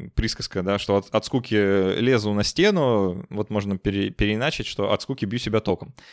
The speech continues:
И в целом будет правда. Люди на многое готовы, лишь бы эту скуку не испытывать. И в целом есть ощущение, что, м, со скукой что-то происходит в плане её, а, давайте я назову это смерть скуки, хотя она совсем не мертва.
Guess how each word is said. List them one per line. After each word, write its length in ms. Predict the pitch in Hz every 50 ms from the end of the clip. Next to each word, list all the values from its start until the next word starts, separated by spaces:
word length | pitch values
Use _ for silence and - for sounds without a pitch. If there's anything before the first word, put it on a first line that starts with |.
| - - -
И 140 | - 101 95
в 40 |
целом 260 | - - 135 131 120 110
будет 220 | 127 127 120 -
правда. 340 | - 113 92 80 78 - -
Люди 720 | - - 127 190 196 175 165 151 139 123 107 101 95 - -
на 140 | 110 110 117
многое 280 | 131 139 123 104 98 87
готовы, 320 | 98 107 - 214 185 123
лишь 180 | 120 156 175 151
бы 300 | 135 139 127 123 110 -
эту 220 | - 135 131 - 110
скуку 280 | - - 139 - 110
не 160 | 110 110 107
испытывать. 680 | 101 - - - 170 156 - 104 117 185 214 208 - - _ _ - - _ - - - - _ _ _
И 120 | - 127 135
в 80 | -
целом 380 | - - 233 254 254 233 220 185
есть 300 | 156 160 202 214 - -
ощущение, 480 | 170 - 156 - - 214 226 220 202 185
что, 680 | - - - 180 180 180 180 180 175 170 165 156 139 131 - - _ -
м, 380 | - - - - - - - _ - _ _ _ _ _ _ _ _ _ _ _ _ _ _ _ -
со 160 | - - -
скукой 280 | - - - 262 - -
что-то 200 | - - 180 -
происходит 480 | - 147 - - 151 127 98 - - - _ _ _ _ _ _ _ _
в 100 | - -
плане 340 | - 135 139 139 131 127 123
её, 680 | 117 120 120 117 113 110 107 101 101 95 90 87 87 87 _ _ _ _ _ - -
а, 340 | 101 92 90 87 85 - -
давайте 260 | - 117 127 127 -
я 40 | 107
назову 200 | 101 101 123 120
это 120 | 110 - -
смерть 380 | - - 131 113 - - -
скуки, 360 | - - - - - - -
хотя 240 | - - - - 131
она 100 | 127 117
совсем 340 | - - 117 - - 202 175
не 80 | 127 110
мертва. 500 | 110 113 - - 113 101 98 - -